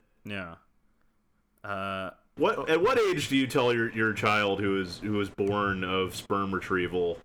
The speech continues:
Speaker 2: "Hey, a soldier jacked off your dad's corpse"?
Speaker 1: Yeah. That's how you were born. That's, uh, that's like something Christopher Walken would tell you in Israeli Pulp Fiction.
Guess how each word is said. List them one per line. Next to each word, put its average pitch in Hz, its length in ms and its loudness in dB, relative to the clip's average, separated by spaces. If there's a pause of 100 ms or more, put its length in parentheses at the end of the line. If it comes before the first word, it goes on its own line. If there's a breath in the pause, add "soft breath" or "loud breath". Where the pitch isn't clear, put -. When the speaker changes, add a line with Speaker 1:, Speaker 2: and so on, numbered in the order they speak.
(260)
Speaker 2:
"Hey, 131 220 4
a - 20 -2
soldier 117 340 2
jacked 104 360 2
off 104 280 0
your 98 80 -2
dad's 101 380 0
corpse"? - 580 -2 (500)
Speaker 1:
Yeah. 107 320 -6 (800)
That's 123 280 -2
how 151 140 4
you 170 240 -2
were 202 180 0
born. 80 380 -12 (1300)
That's, 117 360 -6
uh, 120 160 2
that's 147 240 0
like 180 140 0
something 165 380 -2
Christopher 156 560 -2
Walken 127 460 0
would 110 160 -6
tell 113 220 -2
you 104 180 -4
in 101 120 -8
Israeli 113 440 -4
Pulp 110 340 -8
Fiction. - 480 -14